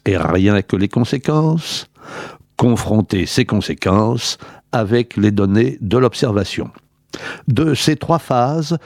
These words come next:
seules la première et la troisième, l'élaboration des hypothèses et la confrontation des résultats avec les données de l'observation,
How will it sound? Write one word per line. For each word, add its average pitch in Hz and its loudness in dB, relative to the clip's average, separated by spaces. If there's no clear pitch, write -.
seules 113 0
la 107 2
première 110 0
et 113 2
la 90 0
troisième, 131 0
l'élaboration 98 0
des 85 -2
hypothèses 98 0
et 98 2
la 90 -2
confrontation 101 -2
des 87 -2
résultats 90 0
avec 90 -4
les 92 -2
données 92 0
de 78 -8
l'observation, 82 -2